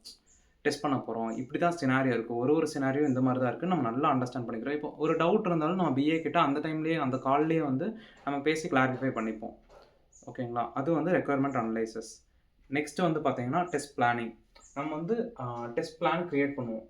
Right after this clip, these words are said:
எப்படி, like, எத்தனை ரிசோர்ஸ் வேணும், ஆட்டோமேஷன் டெஸ்டிங் பண்ண போறோமா, மேனுவல் டெஸ்டிங் பண்ண போறோமா, and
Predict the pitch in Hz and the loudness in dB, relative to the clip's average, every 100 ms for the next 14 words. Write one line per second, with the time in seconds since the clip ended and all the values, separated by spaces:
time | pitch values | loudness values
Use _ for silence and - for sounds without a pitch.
0 | - 135 135 156 160 139 113 - - - | -6 -4 -4 -2 0 0 -2 -8 -20 -8
1 | 127 - 131 151 165 135 135 156 147 127 | -6 -2 -2 0 2 2 2 0 0 -2
2 | 113 117 120 - _ _ _ - 127 160 | -2 -2 -6 -10 _ _ _ -4 0 2
3 | 160 151 143 139 135 127 120 113 113 113 | 0 0 -2 -2 0 -2 -2 -6 -4 -4
4 | 113 117 123 160 151 143 - 123 120 110 | -4 -2 0 0 -2 -4 -6 -6 -6 -8
5 | 110 113 113 117 117 - - - - 123 | -6 -6 -4 -6 -10 -18 -20 -18 -4 0
6 | 127 127 123 127 | 4 4 4 4